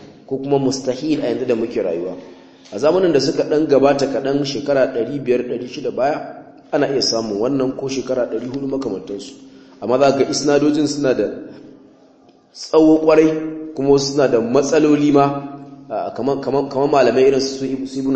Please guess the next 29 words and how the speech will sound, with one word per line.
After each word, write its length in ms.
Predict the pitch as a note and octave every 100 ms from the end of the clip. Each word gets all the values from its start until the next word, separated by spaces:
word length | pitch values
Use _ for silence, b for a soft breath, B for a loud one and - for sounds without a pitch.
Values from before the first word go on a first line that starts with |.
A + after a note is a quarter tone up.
| C3
Hajar 220 | C3 C#3
ɗin, 280 | B2+ B2+ B2+
irin 160 | C3 A#2
su 140 | C3
Zahabi 400 | B2+ C3+ C3 B2
kafin 240 | B2+ A2 G2+
su 140 | B2
Ibn 160 | C3 C3
Hajar 300 | B2 C#3 B2
da 80 | A2
makamantansu, 640 | B2 B2+ G#2+ G#2+ C3+ - - - B B -
za 100 | B2+
ka 80 | B2+
ga 120 | B2
suna 240 | C3 C3+
da 80 | A2+ -
isnadoji 800 | C3+ - C#3+ C#3+ C#3 C#3 C3+ C#3
na 100 | C#3+ C#3+
riwayoyi 680 | C#3+ C#3+ C#3+ C#3+ C#3+ D3
da 80 | C3+
dama 680 | B2+ B2+ C3 C3 C3 - - - - -
na 140 | C#3 B2+
abin 180 | C3
da 80 | A#2
suke 320 | - - B2 G2+
faɗa 440 | G2 A#2 B2+ -
ko 100 | C3
suke 280 | C3 C3 A2
karantawa 460 | B2 B2+ C3+ B2